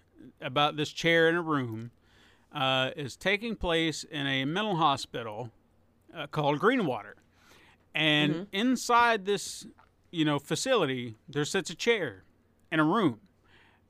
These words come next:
Speaker 1: And the chair actually is, uh, cognizant of everything going on around it. So it's trying to figure out why he's a chair in a room.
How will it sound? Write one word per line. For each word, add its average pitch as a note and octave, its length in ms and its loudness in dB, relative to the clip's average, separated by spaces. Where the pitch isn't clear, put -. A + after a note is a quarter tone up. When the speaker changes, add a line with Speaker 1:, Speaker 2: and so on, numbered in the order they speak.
Speaker 1:
And D3 540 0
the D3+ 80 -2
chair F#3 520 2
actually D#3 640 0
is, C#3 400 -8
uh, C#3 260 -2
cognizant F3+ 560 0
of C#3+ 120 -6
everything D3+ 340 2
going C#3 240 0
on C3 120 -2
around F3+ 340 0
it. G#2+ 120 -16
So D3+ 480 2
it's G#3 220 2
trying A#3+ 260 4
to G#3+ 60 -2
figure G#3 340 0
out E3+ 260 4
why B2 720 4
he's F#3+ 240 2
a F#3 80 2
chair C3 640 -2
in D#3+ 120 4
a D#3 40 6
room. E3+ 420 2